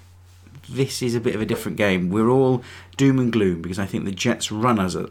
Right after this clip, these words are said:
this is the kind of game we've got injuries. Linval Joseph isn't playing. Mike Williams is knocked up.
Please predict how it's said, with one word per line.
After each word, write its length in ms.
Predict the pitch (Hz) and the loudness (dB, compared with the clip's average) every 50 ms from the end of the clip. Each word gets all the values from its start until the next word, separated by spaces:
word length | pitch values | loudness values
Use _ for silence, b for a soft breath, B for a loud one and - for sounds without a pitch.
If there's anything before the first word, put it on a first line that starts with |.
| 117 | -4
this 160 | 139 165 170 - | -2 -2 -2 -2
is 60 | 165 | -2
the 60 | 180 | -4
kind 280 | 175 - 196 196 196 185 | -2 -2 -2 0 0 0
of 60 | 175 | 0
game 180 | 135 101 98 98 | 0 -2 -2 -2
we've 120 | 101 95 | -4 -4
got 160 | 92 110 - - | -4 -6 -4 -4
injuries. 640 | 107 104 98 92 87 87 87 85 82 87 92 - B B B B B B - | -4 -4 -2 -4 -4 -4 -4 -4 -2 -4 -4 -4 B B B B B B -2
Linval 540 | 127 127 147 160 160 147 135 143 135 127 113 | 0 2 4 4 4 4 2 2 2 2 2
Joseph 460 | 92 - 120 117 117 113 - 113 104 | 2 2 4 4 4 2 0 -2 -2
isn't 240 | 107 101 113 - - | -2 -2 -2 -4 -4
playing. 400 | - - 113 110 110 107 104 104 | -2 0 0 2 2 0 0 0
Mike 220 | 104 117 123 - - | 0 0 0 0 -2
Williams 460 | 92 92 107 113 123 120 117 110 107 | -2 0 2 4 4 4 4 4 2
is 100 | 104 98 | 0 0
knocked 340 | 110 113 110 - - - 120 | 2 0 0 -2 -2 -2 0
up. 280 | 110 107 - - - | 2 2 2 0 -4